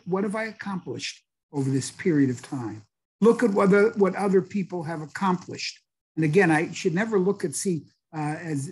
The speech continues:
as Reb Zusha said, the, the great Hasidic Rebbe once said, he said,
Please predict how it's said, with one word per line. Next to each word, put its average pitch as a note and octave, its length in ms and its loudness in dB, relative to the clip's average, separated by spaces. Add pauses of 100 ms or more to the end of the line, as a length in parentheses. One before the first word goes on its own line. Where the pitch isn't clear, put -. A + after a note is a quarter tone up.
as C3+ 280 -2
Reb C#3+ 140 2
Zusha D#3+ 440 2
said, D3 360 -2
the, C3 140 -2
the C3+ 320 -6
great E3+ 280 -2
Hasidic D3 560 -6 (360)
Rebbe D#3 340 0
once D3 300 0
said, D#3 320 -2 (360)
he D3 100 -2
said, G3+ 340 -4